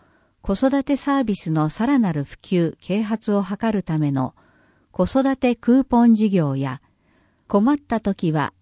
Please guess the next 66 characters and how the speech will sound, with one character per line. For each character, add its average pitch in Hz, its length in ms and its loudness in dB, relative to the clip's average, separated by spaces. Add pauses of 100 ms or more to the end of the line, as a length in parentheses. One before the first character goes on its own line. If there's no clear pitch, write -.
(100)
お 170 80 -4
互 269 340 0
い - 20 0
様 254 300 0
の 240 160 2
精 269 240 -2
神 156 320 -2
で 143 220 -4 (280)
子 185 120 -4
育 226 320 2
て 170 120 -6
を 151 120 -4
サ 170 180 -6
ポ 220 200 -2
ー 208 40 -2
ト 156 140 -6
す - 180 -6
る 139 200 -4 (560)
フ 190 80 0
ァ 190 60 4
ミ 254 140 4
リ 277 180 0
ー - 40 -4
サ 262 180 -2
ポ 247 200 0
ー 247 40 0
ト 240 140 -2
セ 247 180 0
ン 254 80 2
タ 247 200 -2
ー 240 60 0
事 240 140 -2
業 165 300 0
を 131 100 -2
は 147 160 -6
じ 160 140 -4
め、 151 260 0 (1080)
妊 254 200 8
娠 269 340 4
期 - 140 -12
か 180 160 -4
ら 165 180 0 (160)
子 208 120 -4
育 254 280 0
て 262 160 0
期 190 140 0
に 160 100 2
わ 151 160 -2
た 160 160 -4
る 151 200 -2 (360)
切 - 160 0
れ 269 140 6
目 277 160 6
な 277 160 4
い 214 80 2
支 175 240 -2
援 185 240 2
を 175 200 0
行 - 120 -6
う 156 400 -2 (400)
ネ 170 180 2
ウ 254 140 4
ボ 254 160 0
ラ 226 180 -2
事 190 160 -6
業、 131 420 -6